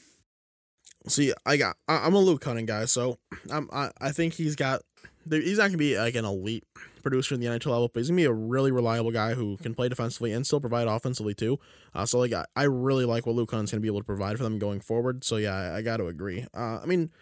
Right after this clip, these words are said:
Bonino's a, a good player, don't get me wrong, but I think Luke Kunin just got, like, more value than what was had in the trade.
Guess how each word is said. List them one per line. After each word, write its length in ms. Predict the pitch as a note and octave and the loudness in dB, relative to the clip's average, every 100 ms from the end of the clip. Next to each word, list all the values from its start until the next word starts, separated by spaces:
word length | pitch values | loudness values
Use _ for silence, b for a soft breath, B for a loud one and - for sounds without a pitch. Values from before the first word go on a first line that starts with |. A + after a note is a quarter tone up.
| b - | b 0
Bonino's 320 | A3+ C4 E3 | 2 4 2
a, 80 | B2 | 0
a 140 | A#2+ | -4
good 160 | A#2 G2+ | -4 -4
player, 160 | G2 | -4
don't 160 | A2 A2 | -4 -6
get 120 | G#2+ | -6
me 80 | G2 | -6
wrong, 300 | F#2+ E2+ G2 | -6 -8 -8
but 140 | G2+ | -6
I 100 | G2 | -6
think 160 | B2 B2+ | -4 -6
Luke 200 | A2 G#2+ | -6 -6
Kunin 280 | A#2 G#2 F#2 | -6 -6 -6
just 220 | - - | -4 -4
got, 160 | F#2+ C2 _ - | -4 -10 _ -16
like, 200 | G2+ A#2 | -14 -12
more 380 | G2+ F#2 A2 A2 | -10 -6 -6 -6
value 320 | G2+ G2+ G#2 | -6 -6 -6
than 160 | G#2 F#2+ | -8 -8
what 120 | D2+ | -8
was 240 | G2+ G2+ | -8 -6
had 200 | G2+ G2 | -6 -6
in 80 | G2 | -8
the 80 | F#2 | -8
trade. 280 | A2 G2+ | -6 -6